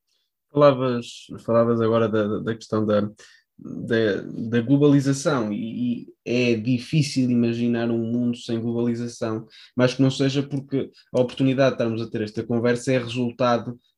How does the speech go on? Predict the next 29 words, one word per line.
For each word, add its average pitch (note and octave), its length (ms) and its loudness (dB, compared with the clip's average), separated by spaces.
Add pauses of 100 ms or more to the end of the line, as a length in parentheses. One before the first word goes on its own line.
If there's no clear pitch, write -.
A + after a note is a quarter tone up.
(100)
da, A2+ 560 -2 (340)
da, A2 300 -2 (480)
da A2+ 100 0
globalização B2 680 0
e A2 60 -2
para A#2+ 120 -2
a A#2 60 4
minha B2 160 0
geração C3 500 0 (340)
é, E3 300 -4
é - 20 4
difícil E3+ 600 -2
imaginar D3+ 480 0
um D#3+ 160 -2
mundo F3+ 220 -4
que F#3+ 80 -12
não F#3+ 120 -2
seja F3+ 280 -4
resultado D3+ 760 -2 (320)
dessa, A#2+ 600 0 (560)
dessa A#2+ 380 -2
globalização. A#2+ 1120 -4 (280)
Eh, - 260 -6 (520)
e, E3 560 -4
e - 180 -6
a D#3+ 80 -4
globalização E3+ 680 2
podia-se D#3 560 -2
pensar C3+ 500 0